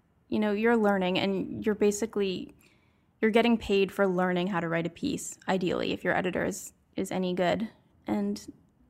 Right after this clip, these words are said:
I just, I just think it's important to be really receptive to edits and to be really, you can be really demanding in your communication, like, ask them to explain why this thing or that. But ultimately, it's,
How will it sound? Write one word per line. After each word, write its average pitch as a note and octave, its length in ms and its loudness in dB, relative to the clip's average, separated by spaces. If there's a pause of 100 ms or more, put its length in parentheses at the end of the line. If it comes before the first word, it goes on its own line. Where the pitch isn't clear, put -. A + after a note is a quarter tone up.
(380)
I - 140 -2
just, G3 240 -6 (320)
I G#3 120 0
just G3+ 180 -6 (520)
think G3 140 -2
it's F#3 140 -6
important F3+ 380 0
to F#3 60 -4
be F#3 220 -4
really F#3+ 320 0
receptive - 400 -4
to - 120 -2
edits E3 300 -2
and G#3 160 -2 (800)
to G#3+ 100 0
be F3+ 360 -2 (600)
really, F#3 380 0
you G3+ 80 -2
can G#3+ 120 4
be G#3 100 2
really F#3+ 200 6
demanding F3+ 400 0
in F3+ 60 0
your F3 100 -2
communication, F3+ 540 0
like, F3 200 -2
ask E3 220 -4
them F#3 120 0
to F3+ 80 -2
explain F3+ 380 -2
why F3+ 260 0
this E3+ 180 -2
thing - 260 -4
or D#3+ 80 -2
that. D3+ 320 0 (800)
But G#3+ 180 0
ultimately, A3 580 2 (580)
it's, - 260 -4